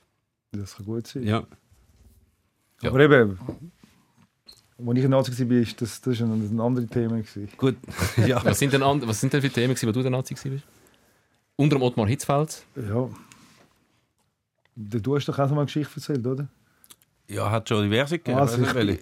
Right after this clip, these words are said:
Speaker 1: ich, ich habe gewusst, was ich für eine Rolle dort habe. Ich bin eben, wie ich vorher schon gesagt habe, ich, ähm, habe eigentlich ein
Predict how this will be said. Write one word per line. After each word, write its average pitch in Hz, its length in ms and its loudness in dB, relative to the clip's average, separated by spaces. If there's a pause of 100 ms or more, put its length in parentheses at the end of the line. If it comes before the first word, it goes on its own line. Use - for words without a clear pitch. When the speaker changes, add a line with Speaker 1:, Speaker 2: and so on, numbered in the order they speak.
Speaker 1:
ich, 151 240 0
ich 151 80 -6
habe 113 80 -10
gewusst, 151 220 4
was 131 100 2
ich 113 60 -8
für 139 100 4
eine 117 80 6
Rolle 139 200 6
dort 139 240 4
habe. 127 240 6
Ich 110 80 -2
bin 117 160 4
eben, 117 260 0
wie 117 180 2
ich 107 60 0
vorher 117 160 0
schon 110 120 -8
gesagt 113 360 -4
habe, 113 240 0
ich, 104 220 -10
ähm, 104 420 -4 (300)
habe 120 160 2
eigentlich 120 260 2
ein 117 100 -2